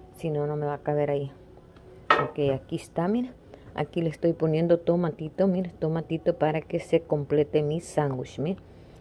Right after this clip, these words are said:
Y un huevito. Y con huevito, ahí está, mira. Este va a ser mi delicia de este día. Y se los comparto para el que guste comerse algo así rico, sabroso,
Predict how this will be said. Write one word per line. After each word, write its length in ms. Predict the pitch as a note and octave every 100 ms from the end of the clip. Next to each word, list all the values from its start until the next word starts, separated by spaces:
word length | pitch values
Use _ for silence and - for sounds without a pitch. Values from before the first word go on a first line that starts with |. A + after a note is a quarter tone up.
| -
Y 160 | E3 D#3+ -
un 280 | E3 F#3+ E3
huevito. 760 | D#3 F3 E3+ E3 F#3 - D#4 - - - - - - - -
Y 120 | - D#3
con 320 | - D3+ C#3+
huevito, 500 | D3 D3+ E3 B3 D#4+ - - -
ahí 180 | C#3+ C#3+
está, 300 | C3+ - F3
mira. 220 | A#3 D4 - - - - -
Este 280 | D3 D3 D3+
va 80 | C#3+
a 20 |
ser 220 | C#3+ D#3
mi 360 | D3+ F#3 A#3+ A#3+ -
delicia 680 | D#3 D#3 D#3+ F#3+ - - G#3
de 220 | D#3 D#3+ - -
este 480 | D#3 D#3 - - C#3+
día. 340 | E3+ G3 C4 - - - - - - - -
Y 160 | G3+ G3+
se 260 | - G3
los 260 | G3 A3 -
comparto 800 | - E3+ D#3+ F3 E3 - F#3+ -
para 180 | D3+
el 140 | D3+ C#3+
que 160 | D3+
guste 420 | D3 E3 - - D3
comerse 720 | - C#3+ D3+ D#3+ - E3 D#3
algo 240 | D3 C#3+
así 300 | D3+ - D#3+
rico, 440 | D3+ E3 F#3 - C#3
sabroso, 800 | - C#3 C#3 D#3+ E3+ - F#3